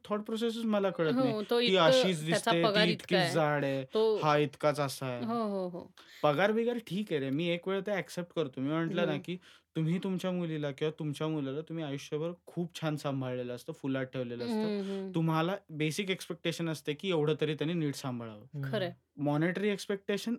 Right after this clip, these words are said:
Speaker 1: ॲक्सेप्टेड आहेत.
Speaker 2: हम्म.
Speaker 1: ह्या ज्या तुमच्या रंग,
Speaker 2: हम्म.
Speaker 1: रूप, दिसणं, साईज,
Speaker 2: हो.
Speaker 1: वेट.
Speaker 2: नाही, आणि दुसरी गोष्ट म्हणजे, अ, हे सुद्धा की, अ, हा अमेरिकेत राहतो, हे पण खूप झालं की
Speaker 1: अरे.
Speaker 2: अमेरिकेतलाच मुलगा हवा.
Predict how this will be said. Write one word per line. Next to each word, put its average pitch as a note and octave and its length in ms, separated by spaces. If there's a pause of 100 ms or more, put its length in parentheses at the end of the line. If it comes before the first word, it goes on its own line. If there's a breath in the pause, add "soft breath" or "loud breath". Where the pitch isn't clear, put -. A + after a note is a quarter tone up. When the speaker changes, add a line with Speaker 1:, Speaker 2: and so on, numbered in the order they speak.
(120)
Speaker 1:
ॲक्सेप्टेड D#3 560
आहेत. B2 100 (460)
Speaker 2:
हम्म. G3+ 200 (180)
Speaker 1:
ह्या C#3 360
ज्या A3 540 (640)
तुमच्या F3+ 320
रंग, F3 400
Speaker 2:
हम्म. F3 360
Speaker 1:
रूप, E3 400
दिसणं, D3+ 640 (100)
साईज, D3+ 640
Speaker 2:
हो. G#3 320
Speaker 1:
वेट. D3+ 460 (380 loud breath)
Speaker 2:
नाही, C#4 160
आणि D4 280
दुसरी C4 380
गोष्ट C#4+ 300
म्हणजे, D4 420
अ, A3 340
हे A#3 180
सुद्धा C4 340
की, A3+ 380
अ, G#3 80 (340)
हा G#3 360 (260)
अमेरिकेत G#3+ 560
राहतो, G#3 380
हे G#3+ 160
पण E4 260
खूप D4+ 220
झालं G#3+ 220
की A3+ 80
Speaker 1:
अरे. A#3+ 100
Speaker 2:
अमेरिकेतलाच C#4+ 800
मुलगा B3+ 320
हवा. G#3+ 140